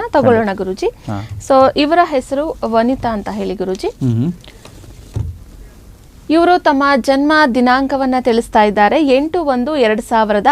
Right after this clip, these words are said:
Speaker 1: ಆರು.
Speaker 2: ಎಂಟು ಒಂದು ಎರಡು ಸಾವಿರದ ಆರು.
Speaker 1: ಎರಡು ಸಾವಿರದ ಆರು, ಗುರೂಜಿ.
Speaker 2: ಓಕೆ.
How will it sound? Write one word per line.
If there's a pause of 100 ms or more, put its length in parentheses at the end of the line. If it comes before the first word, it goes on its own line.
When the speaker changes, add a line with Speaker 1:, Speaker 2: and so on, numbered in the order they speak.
(120)
Speaker 1:
ಆರು. (1300)
Speaker 2:
ಎಂಟು
ಒಂದು
ಎರಡು
ಸಾವಿರದ
ಆರು.
Speaker 1:
ಎರಡು
ಸಾವಿರದ
ಆರು,
ಗುರೂಜಿ.
Speaker 2:
ಓಕೆ.